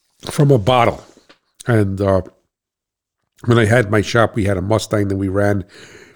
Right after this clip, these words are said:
the Pro five oh Mustang, and that was a, there's different slangs for nitrous oxide. You could call it on the spray,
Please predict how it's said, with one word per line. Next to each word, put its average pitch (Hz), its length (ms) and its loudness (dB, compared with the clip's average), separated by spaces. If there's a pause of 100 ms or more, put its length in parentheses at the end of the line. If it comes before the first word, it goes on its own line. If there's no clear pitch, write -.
(100)
the 104 100 -2
Pro 120 300 0
five 101 340 0
oh 98 100 0
Mustang, 98 560 0
and 92 200 -4
that 98 200 -4
was 92 200 -4
a, 95 240 0 (760)
there's 123 200 4
different 151 380 2
slangs 127 720 0
for 110 120 0
nitrous 110 460 0
oxide. 92 520 0
You 90 80 -2
could 90 160 -6
call 101 280 0
it 101 60 2
on 95 120 2
the 92 80 -2
spray, 117 760 0